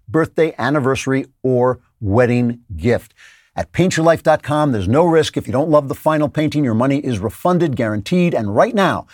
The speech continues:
as a limited time offer, you can get twenty percent off your painting. That's right, twenty percent off and free shipping. To get this special offer, text the word Andrew to sixty-four thousand.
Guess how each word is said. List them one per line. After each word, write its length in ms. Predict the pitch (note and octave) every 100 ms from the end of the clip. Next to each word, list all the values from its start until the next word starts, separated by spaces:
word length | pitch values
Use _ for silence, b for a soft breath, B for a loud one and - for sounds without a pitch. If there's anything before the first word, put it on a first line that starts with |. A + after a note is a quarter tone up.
| b
as 120 | A2+ G2+
a 60 |
limited 420 | A2 D3+ E3+ D#3+
time 300 | - D#3+ D#3
offer, 360 | D3 C#3+ D#3 D3 b
you 80 | B2
can 80 | A#2+
get 180 | A2 -
twenty 360 | - D#3+ E3
percent 360 | D3 D3+ C#3+ C#3+ -
off 260 | C#3 D3+ -
your 140 | C#3+
painting. 400 | - D3+ C#3 D3+
That's 200 | C3+ C#3
right, 220 | D#3+ D3
twenty 300 | - F3 F#3+
percent 280 | - C3 B2
off 280 | C#3+ D#3+ - b b _
and 420 | D#3+ E3 A2+ G#2+ - _
free 480 | - C3 B2 A#2+ A#2 -
shipping. 460 | - B2+ - D2+ b b
To 80 | -
get 240 | G#2 B2+ -
this 120 | A2+
special 440 | - C#3 - C3
offer, 260 | C3+ B2 D3
text 260 | - C#3
the 60 | -
word 220 | B2 A#2+
Andrew 380 | C3 D3+ D3+ G3+
to 80 | E3
sixty-four 720 | - - E3 - E3 - D3
thousand. 580 | - D#3 D#3+ E3+ F#3+ F3